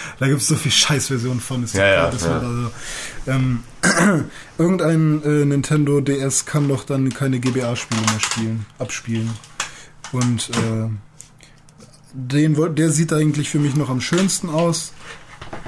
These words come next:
Speaker 1: weil er halt schön flach ist, nicht so wie der erste, äh, drei, äh, der erste D S,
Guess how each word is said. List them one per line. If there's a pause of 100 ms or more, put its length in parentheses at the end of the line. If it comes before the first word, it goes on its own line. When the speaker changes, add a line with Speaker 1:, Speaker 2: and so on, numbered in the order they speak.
(360)
Speaker 1:
weil
er
halt
schön
flach
ist,
nicht
so
wie
der
erste,
äh, (500)
drei,
äh, (160)
der
erste
D
S,